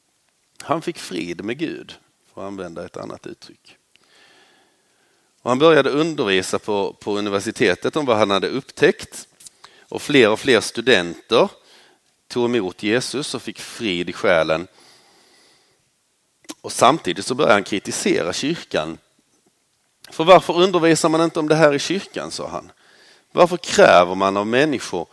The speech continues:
att de ska göra goda gärningar för att bli räddade, för att bli frälsta, när evangeliet i själva verket talar om att Jesus bar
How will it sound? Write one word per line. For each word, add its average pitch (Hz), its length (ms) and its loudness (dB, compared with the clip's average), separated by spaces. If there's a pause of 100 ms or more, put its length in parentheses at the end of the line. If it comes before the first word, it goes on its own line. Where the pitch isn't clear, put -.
(280)
att - 140 -6
de 120 200 0
ska - 180 -6
göra 110 320 2
goda 110 360 2
gärningar 90 560 0
för - 200 -10
att 85 60 -8
bli 87 160 -4
räddade, 82 460 0
för - 140 -12
att 82 40 -8
bli 87 120 -8
frälsta, 80 560 -4 (480)
när - 180 2
evangeliet 107 880 0
i - 80 -12
själva 104 540 -4
verket 95 400 -4
talar 98 340 -2
om 76 200 -8
att - 180 -14
Jesus 87 480 -8
bar 80 460 -4